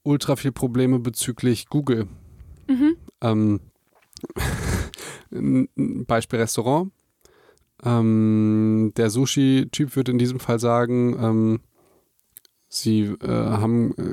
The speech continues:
Speaker 1: äh, sie haben gar nicht vorher angerufen, die sind einfach gekommen. So,
Speaker 2: Ach
Speaker 1: und dann
Speaker 2: so.
Speaker 1: haben sie nach Bier gestunken und waren betrunken.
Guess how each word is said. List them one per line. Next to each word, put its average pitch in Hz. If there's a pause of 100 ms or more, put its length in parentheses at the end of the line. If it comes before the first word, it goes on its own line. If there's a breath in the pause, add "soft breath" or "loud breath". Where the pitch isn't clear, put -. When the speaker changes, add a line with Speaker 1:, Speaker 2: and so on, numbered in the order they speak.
(300)
Speaker 1:
äh, 117
sie 110
haben 135
gar 156
nicht 120
vorher 110
angerufen, 110 (140)
die 120
sind 107
einfach 120
gekommen. 117 (580)
So, -
Speaker 2:
Ach 269
Speaker 1:
und -
dann 240
Speaker 2:
so. 269
Speaker 1:
haben 262
sie 123
nach 120
Bier 151
gestunken 139
und 123
waren 123
betrunken. 127